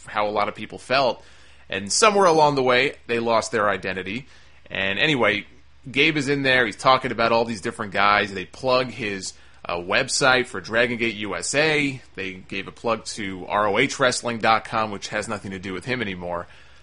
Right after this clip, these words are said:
What I find kind of interesting, and I brought this up to Webmaster Mike from S E Scoops when we were talking about this during the week.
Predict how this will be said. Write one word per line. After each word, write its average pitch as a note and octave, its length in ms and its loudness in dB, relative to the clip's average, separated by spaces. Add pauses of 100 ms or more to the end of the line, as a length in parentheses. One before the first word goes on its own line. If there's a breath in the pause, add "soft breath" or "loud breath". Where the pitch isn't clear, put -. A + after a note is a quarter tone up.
(160 soft breath)
What E3 280 2
I C4+ 120 6
find F#3+ 300 2
kind D#3 180 6
of B2 80 0
interesting, B2+ 360 -2
and G#2+ 100 -2
I G#2+ 60 2
brought D3+ 300 4
this C#3 160 0
up C3 180 2
to B2+ 80 -8
Webmaster A#2 580 0
Mike G2+ 340 0
from F2+ 320 -8
S G#2+ 220 -2
E G#2 80 -6
Scoops - 440 -8
when F#2+ 140 -8
we F#2 220 -6
were F#2 120 -8
talking C#3+ 380 2
about F#2 340 -2
this F2 180 -10
during G2+ 260 -6
the F#2+ 80 -8
week. B2+ 380 -2